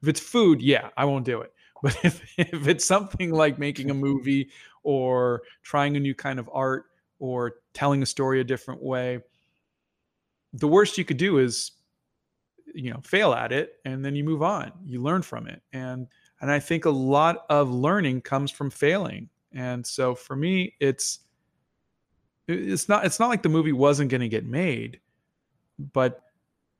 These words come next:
you just, you just go and you just try it. And I mean, there's, for a prime example was we were about a year into the film, and we're, we're getting shots back.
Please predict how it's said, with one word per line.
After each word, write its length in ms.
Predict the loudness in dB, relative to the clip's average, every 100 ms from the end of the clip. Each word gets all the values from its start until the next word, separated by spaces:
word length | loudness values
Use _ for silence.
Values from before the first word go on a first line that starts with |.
| _
you 140 | -4 -2
just, 280 | -2 -2 -4
you 80 |
just 200 | -4 -2
go 160 | 0 0
and 80 | 0
you 80 | 0
just 200 | -4 -4
try 280 | -2 0
it. 300 | 0 -4 -10 -10
And 440 | -8 -6 -6 -8 -8 -2
I 60 | 2
mean, 180 | 2
there's, 280 | 4 4 4
for 340 | 0 0 0 0
a 80 | -10
prime 260 | -4 -2
example 500 | -2 0 0 2 0
was 400 | 2 2 2 -2 -12 _ _ _ _ _ _ _ _ _ _ _ _ -12
we 480 | -12 -10 -2 2
were 220 | 4 4 4
about 360 | 4 4 2 -2 _ _ _ _
a 40 | -4
year 340 | 0 0 0
into 180 | -2 -4
the 80 | -8
film, 460 | -4 -2 -2 -2 -8 _ _ _ _ _ _ -8
and 480 | -4 -2 -4 -6 -12 _ _ _ _ _ _ _ _
we're, 240 | -2 0 2
we're 140 | 2
getting 240 | 4 2
shots 400 | 2 2 2 0
back. 500 | -4 -4 -4 -8 -16